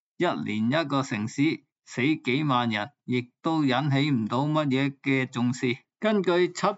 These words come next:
寶數據顯示，七寶即是第七次全國人口統計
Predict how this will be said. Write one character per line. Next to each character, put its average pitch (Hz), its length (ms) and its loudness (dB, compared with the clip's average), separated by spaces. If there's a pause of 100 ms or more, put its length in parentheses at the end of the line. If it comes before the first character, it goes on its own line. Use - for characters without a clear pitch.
(120)
寶 170 260 2
數 160 420 0
據 156 320 2
顯 165 200 2
示， 135 260 0 (180)
七 - 120 0 (160)
寶 135 240 2
即 156 200 0
是 143 220 0
第 131 320 0
七 143 600 0
次 131 80 -10
全 113 320 -2
國 143 320 -2 (120)
人 113 300 -2
口 147 260 0
統 143 300 0
計 139 280 0